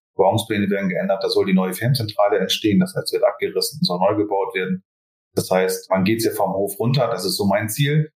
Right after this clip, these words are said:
Und deswegen sage ich, das war die letzten Jahre äußerst schwierig, das irgendwie umzusetzen. Und Beruf und Familie ist dann ganz, ganz dicht zusammen. Hat aber den Vorteil, ich kann morgens meine Mädels sehen, wenn sie zur Schule gehen, ich kann mittags mit dem Mittagessen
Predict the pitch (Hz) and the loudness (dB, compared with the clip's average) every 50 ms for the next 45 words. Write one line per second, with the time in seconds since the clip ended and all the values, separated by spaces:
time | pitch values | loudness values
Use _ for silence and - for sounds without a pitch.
0 | _ _ _ - 113 117 117 110 107 - - 117 113 110 113 110 107 107 - - | _ _ _ -2 0 2 2 2 2 0 0 0 0 0 0 -2 -2 -4 -4 -4
1 | - - 101 104 104 104 101 98 - 104 101 101 98 101 98 - - - 95 98 | -2 0 0 2 0 0 -2 -2 0 0 0 0 -2 -2 -4 -6 -6 -4 -2 0
2 | - - - 101 110 - - - - - - 104 110 107 104 104 90 - 95 98 | 0 2 2 0 0 -2 -2 -2 -2 0 2 2 2 2 0 -2 -2 -2 0 2
3 | 101 113 120 135 143 - 120 113 107 110 107 - 104 107 104 - - _ _ _ | 2 2 2 2 2 2 0 0 0 -2 -4 -4 -4 -4 -4 -4 -8 _ _ _
4 | _ _ _ _ _ _ - 101 98 101 98 - - _ _ - 113 110 113 123 | _ _ _ _ _ _ 0 2 4 4 4 2 0 _ _ -2 0 2 4 4
5 | 139 151 160 156 156 - _ - 120 120 123 120 - 117 110 110 113 117 117 117 | 4 4 4 2 0 -4 _ -4 -2 0 -2 0 -2 -2 -2 -2 -2 -2 -2 -2
6 | 117 107 - - - - 104 95 90 95 95 - - - 92 185 - - - - | -2 -2 -2 -2 -4 -2 -2 0 0 0 0 -2 -4 -6 -6 -6 -6 -6 -8 -6
7 | - - 190 - - - - - - - - - 127 120 120 151 156 156 156 143 | -6 -4 -2 -2 0 2 2 2 2 2 0 -2 -4 -6 -4 -4 -4 -2 0 0
8 | 117 - - 113 117 - 110 110 110 113 117 117 120 - - _ _ _ - 101 | 0 0 -2 -2 -2 -2 -2 -2 -2 -2 -2 -2 -4 -4 -8 _ _ _ 0 2
9 | 101 101 98 101 107 113 110 107 107 - 107 101 101 95 90 92 90 - - 113 | 2 2 4 2 2 2 2 0 -2 -2 -2 0 0 0 0 0 -2 0 0 2
10 | 127 139 135 - - 113 113 - 175 - - - 190 - - - - - - - | 2 2 2 0 -2 -2 -2 -4 -4 -2 0 0 0 2 2 0 0 0 -2 -4
11 | - - _ - 190 - - 185 190 220 - - - - - 123 - - 190 185 | -6 -4 _ 0 0 0 2 0 2 2 2 0 0 -2 -2 -2 0 2 2 2
12 | 185 - | 2 -2